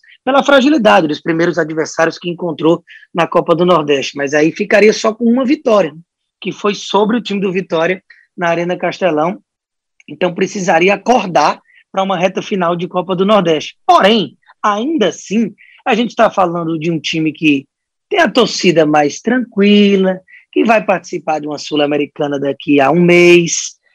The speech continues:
é, viajando pelo menos três jogos fora do país, que terminou muito bem o estadual, que teve um técnico mantido, com um trabalho já de um ano, que tá se reforçando.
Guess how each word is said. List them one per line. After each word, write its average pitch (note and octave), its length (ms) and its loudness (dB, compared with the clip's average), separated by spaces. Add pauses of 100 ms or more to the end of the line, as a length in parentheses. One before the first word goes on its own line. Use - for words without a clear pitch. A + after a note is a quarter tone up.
(140)
é, C#3+ 280 -2
viajando D#3 640 2
pelo F3+ 220 2
menos F3 260 -2
três A#3 360 2
jogos E3 400 -4
fora E3+ 260 -4
do D3 120 -8
país, F3 640 -2 (240)
que A#3 100 -2
terminou F#3+ 420 2
muito E3+ 220 -4
bem D3 220 -6
o C#3+ 40 -6
estadual, D#3 760 2 (280)
que F#4+ 100 2
teve F#3+ 300 2
um F3 100 0
técnico E3 540 -4
mantido, F3 720 0 (280)
com G3 440 0
um F#3 220 2
trabalho D#3+ 520 2
já D3+ 180 -2
de D3+ 140 -6
um F#3+ 180 -2
ano, F3 460 -4 (300)
que A3+ 100 -2
tá G#3 200 2
se - 180 -2
reforçando. F3 1040 0